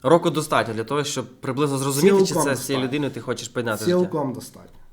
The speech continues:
Speaker 2: Цілком
Speaker 1: Супер.
Speaker 2: достатньо, да.
Speaker 1: Супер. Е, дивись, над чим найбільше ти порадив би працювати хлопцю в собі, над своїм якимось, можливо, характером, рисами, над самим собою, аби виховати себе мужнім? Знаєш, я одразу навіть згадав таке місце з Біблії,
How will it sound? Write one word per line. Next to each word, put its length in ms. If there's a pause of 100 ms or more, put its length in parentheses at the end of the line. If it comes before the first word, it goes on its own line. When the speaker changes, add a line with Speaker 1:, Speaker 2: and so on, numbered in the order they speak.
(340)
Speaker 2:
Цілком 380
Speaker 1:
Супер. 340
Speaker 2:
достатньо, 220
да. 60 (200)
Speaker 1:
Супер. 360 (440)
Е, 240
дивись, 320
над 200
чим 140
найбільше 680 (140)
ти 120
порадив 420
би 60
працювати 480
хлопцю 360
в 60
собі, 320
над 160
своїм 200
якимось, 380
можливо, 360
характером, 800
рисами, 680 (420)
над 120
самим 200
собою, 500
аби 220
виховати 420
себе 180
мужнім? 280
Знаєш, 240
я 60
одразу 280
навіть 160
згадав 320
таке 220
місце 200
з 20
Біблії, 400